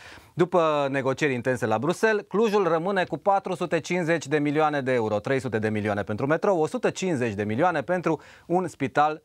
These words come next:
de copii și zero pentru centură. Cum spuneam, Clujul primește, însă mai puțin decât speră, mult mai puțin.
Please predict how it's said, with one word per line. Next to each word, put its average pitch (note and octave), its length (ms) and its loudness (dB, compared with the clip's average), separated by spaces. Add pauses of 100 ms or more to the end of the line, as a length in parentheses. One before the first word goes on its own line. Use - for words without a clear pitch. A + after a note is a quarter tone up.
de C3 340 0
copii G3+ 440 0
și - 220 0
zero D#3+ 720 2 (140)
pentru D3+ 600 0
centură. A#2+ 520 0 (420)
Cum E3 140 2
spuneam, F3 680 2
Clujul F#3+ 280 2
primește, D#3+ 760 0
însă E3+ 420 0
mai D3+ 180 0
puțin D3 260 -4
decât A#2 220 -2
speră, G2+ 320 -2
mult D3+ 220 -2
mai F#2+ 120 -4
puțin. E2+ 360 -10